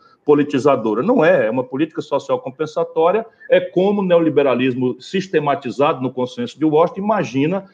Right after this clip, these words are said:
atenuar as contradições da miséria que produz nos países mais ricos. É uma miséria residual, embora esteja crescendo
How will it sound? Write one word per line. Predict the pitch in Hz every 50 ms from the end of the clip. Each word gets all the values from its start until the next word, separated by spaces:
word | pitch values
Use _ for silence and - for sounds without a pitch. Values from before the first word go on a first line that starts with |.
| _ _ _ _ _
atenuar | - 131 131 - - 165 165 156 135 123 123 123 135 147 160 - -
as | 135 -
contradições | - 151 139 120 135 131 - - - - 135 131
da | 131 147
miséria | 151 160 151 117 104 117 247 254 -
que | 151 - -
produz | 151 - 180 175 139 110 117 131 139 135
nos | 156 143
países | - - 143 156 147 143
mais | 156 170 180 170 139
ricos. | 143 175 196 208 - - - - _ _ _ _
É | - 120 123 127 127
uma | 123 120 123 120 120
miséria | 123 113 98 113 113 110 104 107
residual, | 107 123 120 104 131 135 131 147 135 151 180 220
embora | 220 151 151 160 156
esteja | 147 - 160 151 165
crescendo | - - 139 123 - - 139 139 156 160